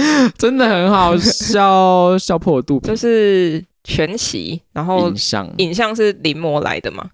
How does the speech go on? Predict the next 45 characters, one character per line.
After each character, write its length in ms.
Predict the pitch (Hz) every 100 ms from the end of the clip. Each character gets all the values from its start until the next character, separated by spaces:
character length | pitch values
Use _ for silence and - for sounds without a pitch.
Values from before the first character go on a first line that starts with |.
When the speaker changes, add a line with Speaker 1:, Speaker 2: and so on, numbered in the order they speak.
| -
Speaker 1:
对。 200 | 101 60
Speaker 2:
临 140 | 160
摹 140 | 170 151
A 160 | - 160
I， 120 | - -
就 120 | 185
A 160 | - 170
I 140 | 170
的 100 | 160
资 240 | 143 - 147
料 300 | 147 - 160 _
那 140 | 160 147
些 220 | - 143
来 100 | - -
的。 120 | - - -
Speaker 1:
对。 260 | 82 - 147
Speaker 2:
然 80 | 151
后 100 | 156
得 160 | - 147
到 180 | 143 165
了 100 | 160
一 120 | -
个 220 | - 131 -
老 220 | - -
公， 220 | - 190 262 _ _ _ -
席 220 | - -
琳 100 | 113
迪 140 | 143
翁。 60 | 90
Speaker 1:
就 120 | 65
是 60 | 135
翁。 280 | 175 202 262 _ -
Speaker 2:
对， 160 | 165 -
就 80 | 156
是 60 | 147
翁。 280 | 147 208 - _
Speaker 1:
哦， 100 | 170 - -
席 260 | - -
琳 240 | 113 107 110
迪 160 | -
翁， 160 | - - - - 190
Speaker 2:
<laughs> 280 | - - 214
Speaker 1:
真 140 | 117
好 160 | 123 -
笑。 340 | - - -